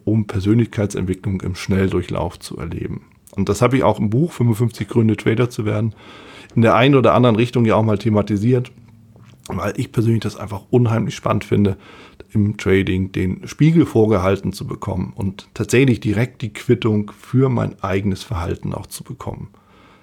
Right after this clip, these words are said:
Und das hast du wahrscheinlich auch schon erlebt, ja, dass du, wenn du dich eben wirklich <laughs> wie ein Idiot benimmst, kriegst du auch die Quittung dafür. Punkt. Dann kommt keiner und sagt, „Na ja, wir könnten ja noch mal drüber diskutieren.“ Nee,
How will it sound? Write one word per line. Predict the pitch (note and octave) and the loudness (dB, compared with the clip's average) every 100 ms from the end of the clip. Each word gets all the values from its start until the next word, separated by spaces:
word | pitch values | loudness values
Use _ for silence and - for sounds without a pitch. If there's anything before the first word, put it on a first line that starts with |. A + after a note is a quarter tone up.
| _ _ _ - | _ _ _ -10
Und | F2 | -8
das | F2+ | -6
hast | A2+ - | -4 -2
du | G#2+ | 0
wahrscheinlich | G2+ G#2 A2 | 2 2 4
auch | C3+ | 2
schon | - A#2 | 0 -2
erlebt, | F#2 F2 F2 - | -2 -4 -6 -6
ja, | G#2+ A#2 | -6 -6
dass | B2+ - G#2+ | -6 -6 -8
du, | - A#2+ A2+ G#2+ - - - _ - | -2 2 2 0 -10 -20 -20 _ -8
wenn | F#2+ B2 | 0 4
du | D3+ | 4
dich | D3 B2 | 4 0
eben | - B2 G#2+ | 0 0 0
wirklich | C3 - C3+ | -2 -2 -4
<laughs> | - - | -4 -6
wie | A#2 | -4
ein | - | -4
Idiot | - C3 C#3 C#3 - | 0 2 2 0 -4
benimmst, | E2+ B2+ B2+ - - - - - | -4 -2 -4 -6 -18 -20 -20 -14
kriegst | - C3 - - | 0 0 0 -2
du | - | -2
auch | A2+ - | -2 -4
die | B2 | -10
Quittung | - F#3 F3+ A#2+ - | 2 2 4 0 0
dafür. | G#2 - G#2+ F2 | -6 -4 -6 -6
Punkt. | - F#3 B2+ - - _ - - - | 0 0 0 -4 -16 _ -20 -20 -4
Dann | A2 | -4
kommt | - D#3 F3+ | 2 2 2
keiner | - C3 B2+ A#2+ | -2 0 2 2
und | |
sagt, | G#2 A2 | 2 0
„Na | G#2+ | 0
ja, | G#2 A2 C#3 C#3 C#3 | 0 0 -2 -4 -4
wir | A#2+ | -6
könnten | - C#3 C#3+ - | -4 -2 -2 -2
ja | A#2 | -4
noch | A#2+ | -2
mal | A#2 | -4
drüber | A2 A2 A2+ | -4 -2 -2
diskutieren.“ | A2 - - - B2 C#3 E3 | -4 -8 -12 -8 -4 -2 -2
Nee, | C#3 F#3+ | -2 -4